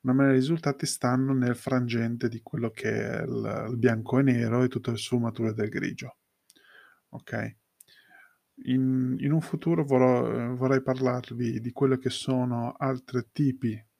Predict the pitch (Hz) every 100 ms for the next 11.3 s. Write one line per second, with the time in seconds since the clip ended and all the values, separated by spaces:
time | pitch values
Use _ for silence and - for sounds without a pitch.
0 | _ 120 113 123 110 - 113 123 117 113
1 | - 120 120 - 120 110 131 123 117 117
2 | 113 120 113 113 - 117 117 - - -
3 | - - _ 127 120 123 120 117 107 -
4 | 117 110 120 117 117 110 - 117 113 113
5 | 117 113 - _ _ _ _ _ _ -
6 | _ - 135 - 135 120 - 143 - _
7 | - 127 147 147 147 135 123 117 110 110
8 | 107 - 113 117 143 123 113 110 117 120
9 | 113 113 117 120 113 117 117 127 123 113
10 | 117 - 120 117 113 110 120 127 131 120
11 | 113 117 110